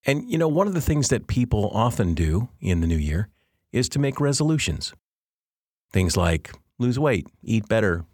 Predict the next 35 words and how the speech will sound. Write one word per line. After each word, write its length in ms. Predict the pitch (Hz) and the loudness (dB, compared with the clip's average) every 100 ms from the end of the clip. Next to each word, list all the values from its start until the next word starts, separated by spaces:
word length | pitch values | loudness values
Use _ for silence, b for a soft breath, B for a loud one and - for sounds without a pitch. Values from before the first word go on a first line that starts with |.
| _ | _
stop 320 | - 113 113 | -6 -2 -2
something, 360 | - 82 80 76 - _ _ | -2 -4 -4 -8 -10 _ _
start 280 | - 80 - | -6 -4 -2
something. 380 | 85 71 73 - _ _ _ _ _ _ _ _ _ _ _ - | -2 -2 -6 -10 _ _ _ _ _ _ _ _ _ _ _ -2
I 80 | |
think 160 | 143 220 | 0 0
people 200 | 202 170 | 0 -2
do 260 | 104 113 120 | 0 0 2
this 320 | 107 156 - | 2 0 -4
because 460 | - 95 104 98 | -6 -2 0 0
the 100 | - | 0
new 80 | 95 | 2
year 240 | 95 90 85 | 2 2 0
promises 540 | 95 90 85 95 80 | -2 0 0 -2 -2
a 80 | 80 | -2
new 140 | 78 | -2
start, 280 | - 80 82 | -4 -6 -6
a, 80 | 80 - - | -8 -8 -8
a 60 | |
fresh 480 | - - 110 107 - | -8 -2 -2 0 -2
beginning, 540 | 95 80 87 80 69 71 _ _ _ _ _ _ - | -4 -2 0 0 -4 -12 _ _ _ _ _ _ -6
to 80 | |
focus 340 | 101 113 107 104 | 0 0 2 0
on 120 | 90 | 0
something 420 | - 95 - 90 | 0 0 -2 -2
that 120 | 82 | 0
we 140 | 82 82 | -2 -4
think 260 | - 82 | -4 -4
is, 200 | 131 127 - _ _ _ | -4 -4 -10 _ _ _
you 100 | 277 | -6
know, 100 | 147 | -2
really 180 | 78 87 | 0 0
important 380 | 98 120 - - | -2 -4 -4 -4
for 120 | 73 | -6
us. 280 | - - | -6 -10